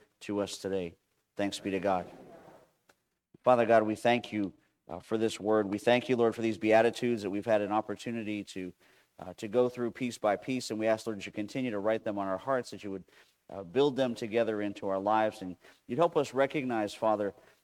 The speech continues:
uh, how they fit together, not as things that we have to do to earn your salvation, but as things that we can know and we can point to and look to,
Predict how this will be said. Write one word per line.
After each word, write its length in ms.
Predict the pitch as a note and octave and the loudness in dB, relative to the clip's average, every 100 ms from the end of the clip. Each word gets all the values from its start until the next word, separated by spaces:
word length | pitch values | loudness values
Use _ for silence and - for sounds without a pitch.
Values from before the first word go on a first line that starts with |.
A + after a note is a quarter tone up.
| _ | _
uh, 360 | G#2 G2 F#2+ F#2+ - | -4 -2 -2 -4 -2
how 160 | C3 | 2
they 140 | B2 A#2 | 2 0
fit 240 | - B2 | -2 -4
together, 480 | A#2+ G#2+ A2+ G#2+ G2+ | -4 0 2 2 0
not 220 | A2 A#2 | 0 2
as 200 | A2 - | 0 -2
things 280 | B2 A#2 A2 | -4 -4 -4
that 80 | G2+ | -4
we 140 | G#2 | -2
have 180 | G#2+ G#2 | -2 -2
to 100 | F#2+ | -6
do 180 | G2+ G2+ | -6 -4
to 40 | |
earn 460 | F#2 G2+ A2 G2+ F#2+ D#2 | -4 -4 -6 -8 -12 -14
your 240 | F#2+ F#2+ | -10 -10
salvation, 680 | - G2+ F2+ G2+ G2+ G2 F2+ _ _ _ _ | -6 -4 -4 -6 -8 -10 -14 _ _ _ _
but 140 | G2 G#2 | -2 0
as 180 | F#2+ | -2
things 280 | - A#2+ A#2 | -2 -4 -2
that 100 | G#2+ | -4
we 100 | G2+ | -4
can 240 | G#2+ G#2+ G2+ | -4 -4 0
know 280 | G#2+ G#2 G#2 | 0 2 0
and 100 | G2 | -4
we 60 | |
can 180 | G2+ F#2+ | -8 -10
point 300 | - A2+ G#2+ | -6 -6 -6
to 180 | - G2+ | -6 -6
and 140 | F#2+ | -4
look 180 | G#2 G2+ | -6 -6
to, 240 | - F#2 | -6 -8